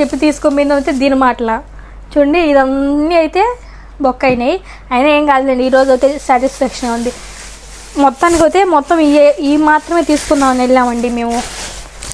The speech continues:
చూడండి, వీటి వరకే తీసుకుందామని వెళ్ళాము. బనానా, ఇవి జ్యూస్, ఈ పైనాపిల్.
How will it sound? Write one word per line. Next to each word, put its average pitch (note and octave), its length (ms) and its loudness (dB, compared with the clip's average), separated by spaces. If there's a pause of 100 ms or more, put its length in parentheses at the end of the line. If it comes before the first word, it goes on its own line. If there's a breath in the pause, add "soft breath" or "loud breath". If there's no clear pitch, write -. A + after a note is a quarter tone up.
(120)
చూడండి, C#4 480 2
వీటి C4+ 280 0
వరకే C4+ 320 2
తీసుకుందామని A#3+ 540 -2
వెళ్ళాము. A#3+ 440 2 (720)
బనానా, C4 460 2 (260)
ఇవి B3 200 -2
జ్యూస్, C4 280 -2 (1120)
ఈ - 20 -2 (100)
పైనాపిల్. B3+ 520 0